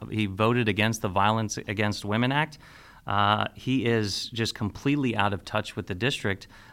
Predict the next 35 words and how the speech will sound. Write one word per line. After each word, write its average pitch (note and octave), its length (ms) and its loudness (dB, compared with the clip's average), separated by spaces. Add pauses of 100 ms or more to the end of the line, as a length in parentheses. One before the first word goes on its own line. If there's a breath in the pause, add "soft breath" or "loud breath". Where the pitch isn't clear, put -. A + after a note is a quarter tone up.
(140 loud breath)
Um, G#2 540 2
and G#2+ 440 2
I A2+ 180 4
genuinely A#2 540 4
believe G#2+ 400 0
my G2+ 260 2
record G2 600 0 (320 loud breath)
of G2+ 220 2
standing G#2 440 0
up A2+ 240 2
for, F#2+ 640 0
uh, F#2+ 220 0
women G#2+ 340 0
who G2 160 0
have F#2 180 0
been F#2+ 120 -2
abused, G2+ 520 0
my G2 140 2
record G2+ 460 2
of F2 160 -4
comprehensive G2 720 -2
paid G#2 280 -4
family G2 260 0
leave G#2 280 -2
for - 100 -6
the F#2+ 80 -4
women G2+ 300 0
in F#2+ 60 0
my F2+ 220 -2
office, G#2 500 0 (360 loud breath)
advocating, A2 840 4 (280 loud breath)
uh, G2 120 2
for F2+ 200 -6
fair G#2+ 380 2
pay, A2 500 0